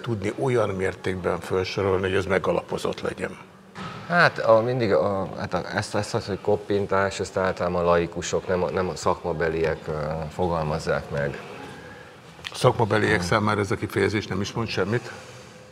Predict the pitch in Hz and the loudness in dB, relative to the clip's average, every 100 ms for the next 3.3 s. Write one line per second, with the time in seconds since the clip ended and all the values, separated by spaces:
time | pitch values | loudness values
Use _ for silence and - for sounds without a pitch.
0 | - 98 110 92 107 101 101 104 95 92 | -4 -2 0 2 2 4 4 4 4 2
1 | 90 85 87 87 87 85 78 80 87 - | 2 0 0 0 -2 -2 -2 -2 -2 -4
2 | 82 82 78 76 78 - - 76 67 - | -2 -2 -2 -4 -6 -8 -8 -6 -6 -8
3 | 76 76 - | -10 -10 -12